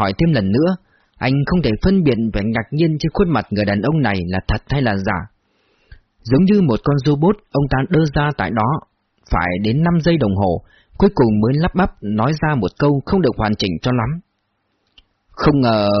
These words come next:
chẳng trách, à, à, chẳng trách thì ra Tiểu My, à, đồng chí nhỏ,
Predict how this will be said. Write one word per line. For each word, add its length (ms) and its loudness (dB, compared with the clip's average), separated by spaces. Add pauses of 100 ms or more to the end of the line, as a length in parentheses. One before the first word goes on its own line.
(480)
chẳng 280 -4
trách, 180 0 (380)
à, 140 -4 (600)
à, 100 -4 (920)
chẳng 360 -4
trách 160 -2 (120)
thì 80 0 (160)
ra 80 -2 (140)
Tiểu 140 0 (140)
My, 460 0 (840)
à, 180 -2 (540)
đồng 180 2
chí 100 -2 (100)
nhỏ, 320 0